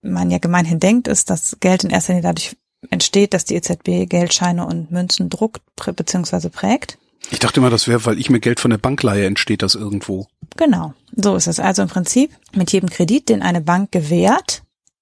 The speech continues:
Speaker 1: schafft die Bank Geld. Das Geld, was die K-, Bank als Kredit ausschüttet, war vorher nicht da. Also es ist nicht so, wie man immer denken würde, dass die Bank einfach das Geld verleiht, was sie von anderen bekommen hat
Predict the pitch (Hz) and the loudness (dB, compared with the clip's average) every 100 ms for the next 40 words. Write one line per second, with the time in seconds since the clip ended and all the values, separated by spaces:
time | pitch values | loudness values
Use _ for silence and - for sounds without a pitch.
0 | _ _ _ _ _ - - 226 - 202 | _ _ _ _ _ -2 0 0 0 0
1 | 196 190 170 151 165 - - 208 202 175 | 0 0 -2 -2 -4 -4 0 0 0 -4
2 | - - - 175 - 190 247 - 202 - | -6 -8 -8 -10 -4 0 2 0 -4 -4
3 | - 180 160 220 - 180 185 - 185 170 | -4 -2 0 0 0 0 0 -2 -4 -4
4 | 170 165 - 185 175 170 165 170 151 - | -4 -4 -2 -2 -2 -4 -4 -6 -6 -10
5 | - - - - - - 190 196 190 185 | -20 -20 -18 -16 -18 -8 -2 0 2 0
6 | - 180 190 - 180 247 - - 262 277 | 0 0 0 2 4 4 2 -2 2 2
7 | 202 175 170 175 170 190 220 240 226 262 | 2 0 0 0 0 0 2 2 2 4
8 | 277 214 175 - 165 185 185 185 175 185 | 4 2 0 0 0 0 0 -2 -2 -2
9 | 170 190 170 - 165 170 190 190 - 170 | 0 2 2 0 2 2 2 0 -2 -4
10 | 175 170 180 165 156 156 - 185 247 302 | -2 2 2 0 -2 -4 -2 0 0 -2
11 | - - | -6 -12